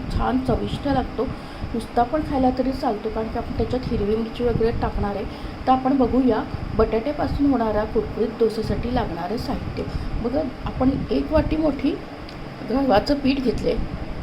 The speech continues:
अर्धी वाटी रवा घेतलाय आणि आपण दोन चमचे बेसन घेतले, दही घेतले, मिरची आणि, अ, जिरं घेतले, बटाटे मो-, दोन मोठे आपण कापून घेतले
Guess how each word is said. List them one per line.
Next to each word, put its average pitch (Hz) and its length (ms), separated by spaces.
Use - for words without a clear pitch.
अर्धी 202 320
वाटी 311 340
रवा 240 280
घेतलाय - 440
आणि 214 180
आपण 254 300
दोन 247 240
चमचे 269 340
बेसन 226 460
घेतले, 196 320
दही 185 240
घेतले, 247 420
मिरची 220 520
आणि, 240 420
अ, 196 160
जिरं 214 300
घेतले, 240 440
बटाटे 247 480
मो-, 214 300
दोन 254 180
मोठे 247 340
आपण - 160
कापून 247 480
घेतले 233 340